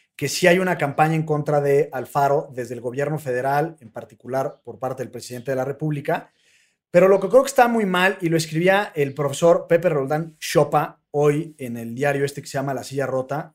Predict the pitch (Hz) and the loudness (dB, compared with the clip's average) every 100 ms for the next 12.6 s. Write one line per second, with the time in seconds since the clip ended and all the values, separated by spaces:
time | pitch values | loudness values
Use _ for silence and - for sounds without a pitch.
0 | _ 117 117 127 113 143 143 135 120 135 | _ -12 -10 -12 -10 -6 -6 -6 -8 -6
1 | 143 151 160 - 113 139 131 131 120 127 | -4 -4 -6 -12 -14 -8 -6 -6 -8 -4
2 | 143 131 - 120 127 135 131 120 - - | -4 -4 -10 -8 -4 -4 -4 -8 -16 -6
3 | - 170 180 294 _ _ _ _ _ 123 | -2 -2 -4 -12 _ _ _ _ _ -8
4 | 120 - 139 156 135 131 156 160 - - | -8 -4 -2 0 0 -4 -2 -2 -4 -16
5 | - 131 113 131 131 - 131 - 147 160 | -12 -10 -6 -6 -6 -6 -8 -4 -4 -2
6 | 151 - 143 139 123 127 - 131 131 175 | -4 0 0 0 -4 -12 -8 -4 0 0
7 | 214 - - _ _ _ 117 113 113 110 | -2 -6 -12 _ _ _ -16 -12 -10 -12
8 | - _ - - 151 151 - 117 - 160 | -16 _ -16 -2 -2 -2 -6 -6 0 0
9 | 131 - _ _ 196 208 - 190 247 247 | 0 -6 _ _ 2 2 0 4 2 2
10 | 185 165 160 160 - 165 160 160 156 160 | 0 2 2 -2 -2 0 2 2 0 0
11 | 180 180 - 190 190 - 165 175 175 180 | 0 -4 0 0 0 -4 -2 0 2 0
12 | 185 202 196 247 170 113 | 2 -2 2 2 2 -6